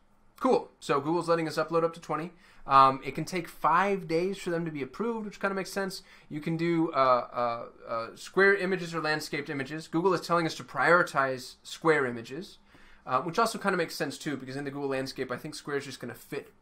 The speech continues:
better. Um, they're also giving us, uh, all of the responsibility in terms of making sure that you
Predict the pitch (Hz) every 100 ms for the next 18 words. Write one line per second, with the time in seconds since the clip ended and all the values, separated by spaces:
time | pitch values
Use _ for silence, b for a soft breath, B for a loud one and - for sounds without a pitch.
0 | - 120 120 120 165 b b b b b
1 | 131 123 120 123 131 139 135 127 156 -
2 | 170 151 151 147 131 - - 127 123 117
3 | 117 - 175 208 214 180 156 180 175 175
4 | 165 147 - 165 160 143 151 147 131 123
5 | 135 127 131 131 131 - 123 127 135 143
6 | 147